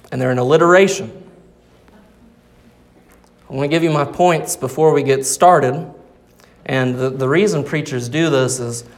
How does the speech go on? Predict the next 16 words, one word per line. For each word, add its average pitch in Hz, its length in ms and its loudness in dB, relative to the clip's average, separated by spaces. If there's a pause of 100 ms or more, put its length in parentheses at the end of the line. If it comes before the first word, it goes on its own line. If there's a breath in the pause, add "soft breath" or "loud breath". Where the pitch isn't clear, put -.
(120)
hopefully 180 420 0
so 139 160 -4
that 139 160 -2
you 170 100 -4
can 135 160 -8
remember 139 500 -2
something 156 480 -4
that 131 120 0
I 131 140 2
said 135 600 2 (260 loud breath)
a 131 60 -16
couple 170 320 2
of 135 60 2
hours 160 480 6
from 123 240 -6
now, 123 500 -6